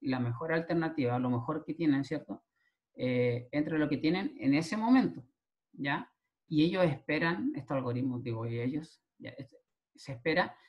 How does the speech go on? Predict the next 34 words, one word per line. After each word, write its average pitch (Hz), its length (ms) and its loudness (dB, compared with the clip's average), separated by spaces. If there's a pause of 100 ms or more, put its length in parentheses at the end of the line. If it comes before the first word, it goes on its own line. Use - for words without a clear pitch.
que 147 120 -4
con 139 160 4
estas 175 280 2
decisiones 160 760 -2
que 127 140 -6
quizás 147 420 -6
son 143 180 -2
llamadas 131 300 -2
un 131 140 -4
poco 131 240 -2
imprudentes 123 840 -4 (120)
o 127 140 -4
apresuradas, 127 680 -6 (1000)
eh, 123 300 -4
pero 139 400 2
a 135 100 0
la 123 140 -2
vez 202 580 -4
son - 400 -6
óptimas 151 520 -2
para 127 260 -4
ese 190 220 -4
momento, 247 500 4
con 139 140 0
la 135 60 0
información 135 520 -4
que 160 80 -2
hay 147 120 2
en 139 100 4
ese 180 180 -4
momento, 208 440 -4
es 202 60 -4
lo 196 120 2
óptimo. 262 500 0